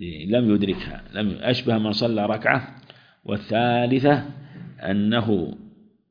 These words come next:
الثالثة إن كان جاهلاً لم يعد كما تقدم، وإن كان عالماً أعاد، لما روى البخاري أن أبا بكر انتهى إلى النبي صلى الله عليه وسلم وهو راكع فركع قبل أن يصله،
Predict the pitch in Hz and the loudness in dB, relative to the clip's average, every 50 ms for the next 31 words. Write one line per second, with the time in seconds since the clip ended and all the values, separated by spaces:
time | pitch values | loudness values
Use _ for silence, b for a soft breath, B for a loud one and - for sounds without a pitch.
0 | _ _ - 113 104 - 131 127 117 107 104 104 101 107 127 131 135 120 107 107 | _ _ -6 -4 0 4 4 4 4 4 2 0 2 4 4 6 6 6 4 6
1 | 123 123 113 127 123 135 135 127 117 110 113 110 107 107 104 101 92 85 - 120 | 6 6 6 6 4 2 2 2 4 4 4 6 4 4 2 2 0 -4 0 0
2 | 143 151 156 120 - 104 - 85 80 80 73 62 58 62 80 104 110 107 101 131 | 0 2 2 2 0 -2 -6 -6 -8 -8 -8 -12 -12 -8 -4 -2 -2 -2 0 2
3 | 123 135 131 113 107 120 127 123 117 110 107 104 104 101 95 98 101 90 80 - | 2 2 4 4 4 4 4 4 4 4 2 2 0 2 2 2 2 2 0 -2
4 | - - - - b b b b b b b b b b b _ - 92 107 117 | -8 -20 -20 -20 b b b b b b b b b b b _ 2 4 4 6
5 | 127 131 135 127 120 113 113 107 104 98 101 - - 117 113 113 98 98 101 107 | 6 6 6 6 6 6 4 2 2 2 0 -2 0 2 2 2 4 2 0 -2
6 | 107 - - 101 104 104 98 98 98 104 110 107 - 104 92 87 82 - - - | -2 -4 -2 -2 0 0 0 0 -2 -2 -2 -2 -2 -2 -2 -2 -6 -8 -12 -18
7 | - - b b b b b b b b b _ _ _ _ _ _ _ _ _ | -20 -20 b b b b b b b b b _ _ _ _ _ _ _ _ _
8 | _ _ _ _ _ - _ - 120 110 101 107 123 120 120 117 117 117 110 107 | _ _ _ _ _ -20 _ -2 0 0 2 4 4 4 4 4 4 4 4 4
9 | 107 104 104 107 110 117 113 101 92 92 92 104 95 90 87 - 113 113 117 107 | 2 2 2 2 0 0 2 2 2 0 -2 -4 -4 -6 -4 -2 -2 0 0 0
10 | 101 98 98 101 110 113 113 - 101 101 - 98 80 98 104 - - - 98 95 | 0 0 2 2 2 2 2 0 -6 -4 -4 -2 -2 -2 -2 0 -2 -2 -2 -4
11 | 92 95 95 101 110 107 101 90 98 101 98 95 98 95 90 - - 85 95 98 | -4 -6 -6 -4 -2 -2 -2 -2 -2 -2 -2 0 -2 -2 -2 -4 -4 -4 -2 -2
12 | 90 82 90 90 | -4 -4 -6 -6